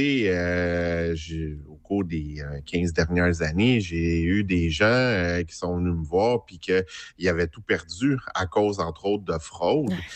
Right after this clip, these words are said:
Speaker 1: Euh, puis des fois, on parle vraiment d'économie d'une vie, euh, qui ont remis entre les mains de quelqu'un. Et ce quelqu'un-là, ben, euh, tu sais, euh, ceux qui sont, euh,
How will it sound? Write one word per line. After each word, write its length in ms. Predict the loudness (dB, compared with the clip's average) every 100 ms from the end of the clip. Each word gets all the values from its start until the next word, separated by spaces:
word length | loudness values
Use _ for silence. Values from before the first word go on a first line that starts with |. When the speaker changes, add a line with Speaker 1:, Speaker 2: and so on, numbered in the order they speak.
| -16 -12 -2
Speaker 1:
Euh, 340 | 2 2 0
puis 140 | -2 -4
des 120 | -4
fois, 180 | 0 0
on 120 | 0
parle 300 | 2 2 2 0
vraiment 360 | -2 -2 -2
d'économie 500 | -2 -2 -2 0 -2
d'une 320 | -2 -6 -6 -6
vie, 360 | -6 -4 -4 -4 -16 -16 -2
euh, 180 | 0 0
qui 160 | 2 2
ont 220 | 2 2
remis 520 | 2 2 2 2 2 2
entre 440 | 0 0 -2 -8
les 180 | -2 -2
mains 300 | 2 2 2
de 120 | 0
quelqu'un. 540 | 0 -2 -2 0 0 0 -4 -20 -6
Et 280 | 0 2 2
ce 240 | 2 2
quelqu'un-là, 960 | 2 0 0 0 0 2 2 2 2 0
ben, 540 | 0 -2 0 0 -2 -2
euh, 280 | -2 -2 -4 -10 _ _ _ _ _ _ _
tu 80 | 0 2
sais, 120 | 2
euh, 300 | 0 0 0
ceux 220 | -2 -4 -6
qui 120 | -4
sont, 300 | -2 0 2
euh, 140 | 0